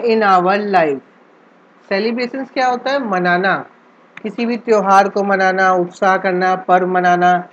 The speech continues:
ठीक है। इन सब से क्या होता है? हमारी ज़िंदगी में जॉय, जॉय का मतलब होता है खुशी,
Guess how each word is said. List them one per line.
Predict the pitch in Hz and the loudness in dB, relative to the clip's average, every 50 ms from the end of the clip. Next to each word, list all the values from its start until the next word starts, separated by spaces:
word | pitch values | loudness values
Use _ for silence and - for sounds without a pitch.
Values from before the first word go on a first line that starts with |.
| _ _ _ _ _ _ - | _ _ _ _ _ _ -8
ठीक | 247 247 233 | -8 -6 -4
है। | 349 269 | -4 -4
इन | 262 262 262 | -4 -4 -4
सब | - - 262 254 | -2 -2 -2 -2
से | - 311 | -4 -8
क्या | - - - 247 240 | -6 -2 0 2 2
होता | 247 247 240 247 240 247 | 2 0 -2 0 0 -2
है? | 277 277 | 0 -2
हमारी | 220 196 196 202 196 202 214 240 269 | -4 -4 -2 0 0 0 0 -2 -2
ज़िंदगी | 247 226 220 214 202 220 214 220 220 | -2 -4 -4 -4 -4 -6 -4 -4 -4
में | 226 247 269 254 214 | -2 -2 -2 -2 -4
जॉय, | 160 170 190 190 196 196 185 156 123 117 _ _ _ _ _ _ _ _ _ _ _ | 0 2 4 6 6 6 6 4 0 -4 _ _ _ _ _ _ _ _ _ _ _
जॉय | 156 147 165 190 190 196 214 233 | -14 -6 0 2 4 4 4 2
का | 254 262 | 2 0
मतलब | 247 247 262 262 | -2 -2 -2 -2
होता | 247 247 240 285 | -2 0 0 0
है | 277 | 0
खुशी, | - - 226 208 - 247 220 | 0 -4 -6 -6 -4 -4 -4